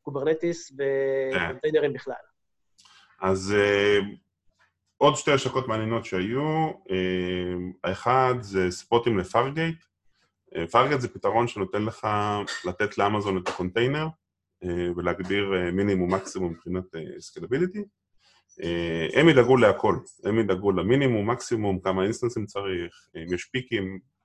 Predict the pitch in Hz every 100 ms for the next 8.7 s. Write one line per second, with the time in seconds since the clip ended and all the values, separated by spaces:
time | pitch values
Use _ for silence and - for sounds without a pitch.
0 | - 147 135 127 113 117 117 101 104 95
1 | 95 - 196 226 _ _ - - _ _
2 | - 92 147 226 - 165 196 180 135 -
3 | 110 113 190 190 156 127 135 135 139 143
4 | - _ _ _ _ - 92 90 87 87
5 | 87 92 _ _ 87 143 160 - 151 101
6 | 82 - 165 156 110 127 127 110 87 85
7 | 107 151 160 _ _ - 95 95 - -
8 | 82 95 - 196 196 -